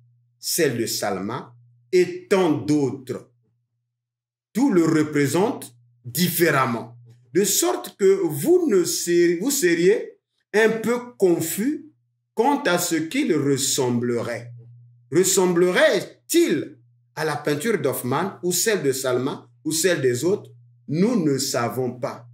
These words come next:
si celle d'Hoffmann est celle, est la vérité. Alors celle de Salma est fausse. Voyez, si celle de Salma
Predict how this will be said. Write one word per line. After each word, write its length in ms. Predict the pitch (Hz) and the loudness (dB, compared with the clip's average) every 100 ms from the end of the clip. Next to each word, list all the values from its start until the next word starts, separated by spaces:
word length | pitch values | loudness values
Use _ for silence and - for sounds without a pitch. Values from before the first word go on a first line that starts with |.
| - | -20
si 160 | - 139 | -10 -6
celle 320 | - 156 120 | 0 0 0
d'Hoffmann 580 | 117 107 107 110 131 139 _ _ | -2 -4 -6 -6 -6 -8 _ _
est 140 | 120 120 | -6 -4
celle, 480 | - 127 127 131 _ _ _ _ _ | -2 -2 -4 -10 _ _ _ _ _
est 100 | 139 | -6
la 140 | 127 110 | -4 -4
vérité. 600 | 107 101 - 151 - _ _ | -6 -10 -10 -10 -10 _ _
Alors 380 | - 117 139 143 | -6 -2 -2 -2
celle 400 | - 160 156 139 | -2 0 -2 -2
de 80 | 110 | -6
Salma 560 | - 104 107 143 175 _ - | -6 -8 -6 -8 -12 _ -4
est 100 | 147 | -2
fausse. 500 | 143 190 160 - - _ | -2 -2 -2 -4 -16 _
Voyez, 520 | 98 117 131 196 - - - | -6 -2 -2 -2 -6 -20 -20
si 240 | - 196 175 | -10 -6 -4
celle 380 | - 208 165 | 0 0 0
de 80 | 123 | -2
Salma 560 | 117 123 120 135 - | -4 -6 -4 -6 -8